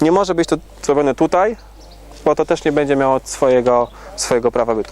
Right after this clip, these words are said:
Musi być to odłączone bardzo trochę, trochę dalej. Jeśli chodzi też o, o wietrzenie boczne, e, na czym ono polega. Tak jak tutaj państwo widzicie,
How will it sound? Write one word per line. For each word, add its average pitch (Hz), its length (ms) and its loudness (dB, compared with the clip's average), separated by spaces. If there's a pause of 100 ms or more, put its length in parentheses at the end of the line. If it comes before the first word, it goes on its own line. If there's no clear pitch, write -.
Musi 185 220 0
być 165 160 -2
to 143 260 0
odłączone 120 600 0
bardzo 104 380 -2 (520)
trochę, 117 260 -2
trochę 120 240 -4
dalej. 95 260 -2 (880)
Jeśli 135 260 0
chodzi 190 200 2
też - 220 -2
o, 175 320 6
o 160 120 2
wietrzenie 175 540 0
boczne, 151 520 -2 (460)
e, 120 280 0 (520)
na 143 120 2
czym 147 200 0
ono 139 200 0
polega. 135 360 0 (500)
Tak 175 120 -2
jak 175 100 -2
tutaj 185 200 -2
państwo 185 340 -2
widzicie, 170 460 0